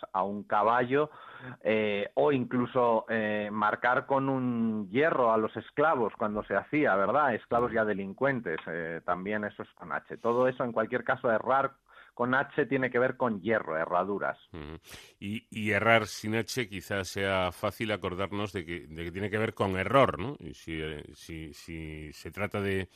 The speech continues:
Speaker 2: de una equivocación, pues, eh, esa, ese errar sería sin, sin H.
Speaker 1: Efectivamente.
Speaker 2: Y lo mismo o parecido ocurriría con la palabra grabar, que puede ser con B o con V.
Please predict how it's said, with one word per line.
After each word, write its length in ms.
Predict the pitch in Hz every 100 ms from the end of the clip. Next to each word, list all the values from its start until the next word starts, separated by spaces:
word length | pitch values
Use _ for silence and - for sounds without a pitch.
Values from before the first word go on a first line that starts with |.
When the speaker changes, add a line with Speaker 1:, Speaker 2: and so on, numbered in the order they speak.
| - - - - - _ -
Speaker 2:
de 120 | 117
una 140 | 135
equivocación, 560 | 131 127 120 113 139 139
pues, 200 | 113 -
eh, 360 | 95 87 78
esa, 180 | 92 -
ese 460 | - 95 - 101 101
errar 440 | 95 98 113 123 123
sería 400 | - 85 87 82
sin, 420 | - 85 76 67 _ -
sin 240 | - 104
H. 320 | 71 - - - - -
Speaker 1:
Efectivamente. 760 | - - - 73 58 53 57 67 _ -
Speaker 2:
Y 160 | 139
lo 160 | 143 151
mismo 1000 | 180 185 185 180 175 165 160 156 101 117
o 140 | 143
parecido 480 | 156 147 - 160 156
ocurriría 640 | 135 139 131 143 135 135
con 220 | 139 123 107
la 100 | 101
palabra 460 | 98 95 92 95
grabar, 720 | 92 98 120 120 135 127 65 -
que 140 | 85
puede 240 | - 101 101
ser 300 | 123 98 - _ _ _ -
con 220 | 82 85
B 220 | 113 139 _ _ _ -
o 100 | 87
con 140 | 95
V. 240 | 123 87